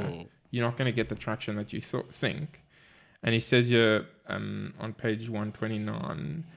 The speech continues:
Speaker 2: Academic ideas about history and English don't just sell themselves on their len-, intellectual merits. Even your agenda of fundamental physics and the future path of cancer research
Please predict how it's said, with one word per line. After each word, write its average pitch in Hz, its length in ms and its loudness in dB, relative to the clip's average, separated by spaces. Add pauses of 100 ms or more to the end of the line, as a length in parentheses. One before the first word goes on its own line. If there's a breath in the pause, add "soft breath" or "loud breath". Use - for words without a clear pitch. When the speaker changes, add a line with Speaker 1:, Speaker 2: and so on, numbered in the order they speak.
(340 loud breath)
Speaker 2:
Academic 127 500 2
ideas 113 340 2
about 107 220 2
history 110 640 -2 (180)
and 104 160 -2
English 117 360 2
don't 113 240 4
just - 200 -4
sell 110 200 2
themselves 113 720 -2
on - 180 -6
their 107 160 2
len-, 107 340 4
intellectual 107 560 2
merits. 107 540 -2 (520 loud breath)
Even 147 280 2
your 139 100 6
agenda 110 420 4
of 107 120 2
fundamental 113 580 0
physics 113 520 -4
and 110 180 -4
the 110 40 -4
future 127 380 -4
path 120 440 -6
of - 200 -8
cancer 120 380 0
research - 580 -2